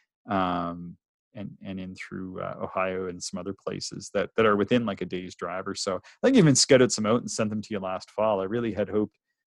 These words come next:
uh, to get down. I hear some really great things about, like, the Nebraska Star Party and, um, read a lot of, of, uh, observing reports from people down there. So it seems like, uh, some great folks, uh,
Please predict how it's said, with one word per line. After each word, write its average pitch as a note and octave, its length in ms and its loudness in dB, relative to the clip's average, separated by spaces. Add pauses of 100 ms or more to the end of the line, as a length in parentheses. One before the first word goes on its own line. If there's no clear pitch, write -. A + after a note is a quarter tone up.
uh, F#2+ 140 -4
to F2+ 100 -12
get F#2 180 -8
down. F#2+ 280 -4
I - 20 -8
hear C3 160 4
some A#2 180 0
really G2+ 200 0
great F#2+ 240 -6
things G2 260 -14
about, F#2 240 -10
like, - 160 -18
the G2+ 60 -12
Nebraska F2 540 -12
Star F#2 280 -12 (100)
Party F#2+ 360 -8
and, F2+ 160 -16 (500)
um, F2+ 460 -8 (100)
read G2+ 200 -2
a F2+ 40 -6
lot F2 300 -4
of, G2 80 -8 (280)
of, F#2+ 200 -12 (120)
uh, F#2 360 -4 (100)
observing G2 400 -6
reports - 380 -12
from G2+ 220 -16
people - 260 -16
down F2+ 260 -8
there. F2+ 300 -14
So G2 300 -4
it G#2+ 60 -12
seems G2+ 300 -4
like, F#2 240 -8 (440)
uh, F#2+ 120 -10
some - 240 -6
great F#2+ 240 -8
folks, - 480 -8
uh, F#2 180 -8